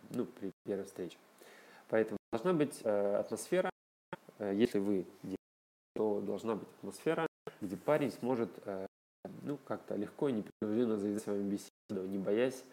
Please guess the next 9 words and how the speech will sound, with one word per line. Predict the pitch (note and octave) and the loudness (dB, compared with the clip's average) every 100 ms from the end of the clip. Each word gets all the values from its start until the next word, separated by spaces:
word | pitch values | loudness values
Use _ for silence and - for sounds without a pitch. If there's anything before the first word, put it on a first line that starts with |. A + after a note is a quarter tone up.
| - - - | -20 -20 -14
что | - | -2
его, | G#2+ G2 G#2+ G#2+ - | 0 2 2 2 -2
э, | G#2+ G2 G2 | -8 -6 -6
пошлют | - - B2+ C3 | -8 0 0 0
или | F#2+ | -2
отправят, | F#2+ F#2 - - A#2 G#2+ - | -4 -6 -10 0 2 2 -2
или | G2 | -8
еще | G2 - - | -8 -10 -10
как-то. | - - - | -10 -10 -18